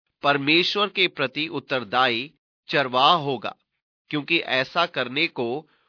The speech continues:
उसने आपसे कहा था। यदि वे मात्र इस वचन को पढ़ें,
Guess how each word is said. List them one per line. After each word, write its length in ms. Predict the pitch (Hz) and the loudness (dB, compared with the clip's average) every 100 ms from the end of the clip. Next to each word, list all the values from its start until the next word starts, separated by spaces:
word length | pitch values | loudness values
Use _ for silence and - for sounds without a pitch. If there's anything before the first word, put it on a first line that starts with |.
| _ | _
उसने 440 | 160 202 - 208 220 | 0 0 -2 -4 -2
आपसे 540 | - 127 131 - 143 | 2 2 2 -2 -8
कहा 360 | - 117 110 104 | -4 -2 -2 -2
था। 200 | - - _ _ _ _ _ _ _ _ _ 143 | -6 -20 _ _ _ _ _ _ _ _ _ 0
यदि 280 | 180 226 | 2 2
वे 180 | 214 220 | 4 4
मात्र 500 | 180 143 156 160 202 | 4 2 2 2 -4
इस 360 | 190 165 175 135 | -2 -2 -2 -2
वचन 380 | 135 131 180 175 | -2 0 -4 -4
को 200 | 180 170 | -4 -4
पढ़ें, 540 | - 127 143 107 | 0 4 4 2